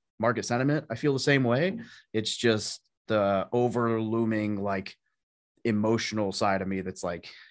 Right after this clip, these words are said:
everybody else is thinking the same thing I am. So it's probably time to start, you know. So basically what I'm doing, right, to, to answer the, what people actually care about is I'm selling the underperforming assets.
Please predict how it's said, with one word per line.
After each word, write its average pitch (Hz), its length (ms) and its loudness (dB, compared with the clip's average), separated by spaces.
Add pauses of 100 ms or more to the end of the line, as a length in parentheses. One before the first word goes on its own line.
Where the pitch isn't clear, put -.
(280)
everybody 113 480 0
else 151 240 2
is 107 80 -10
thinking 104 300 -6
the 98 80 -6
same 113 240 -4
thing 107 180 -4
I 120 240 4
am. 92 400 -6 (400)
So 90 800 -2
it's 90 100 -10
probably 95 500 -4
time 98 360 -4
to 90 280 -6 (200)
start, - 420 -6 (460)
you 101 140 -10
know. 90 200 -6 (220)
So - 100 0
basically 151 320 8
what 131 120 8
I'm 117 100 4
doing, 123 520 6
right, 110 300 0
to, 92 220 0
to 104 200 -2
answer 110 360 -2
the, 98 100 -2
what 101 220 -4
people 110 240 -2
actually 104 260 -2
care 127 200 4
about 92 320 -6 (360)
is 104 120 0
I'm 101 140 -2
selling 120 400 4
the 104 100 -4
underperforming 98 600 -6
assets. - 480 -14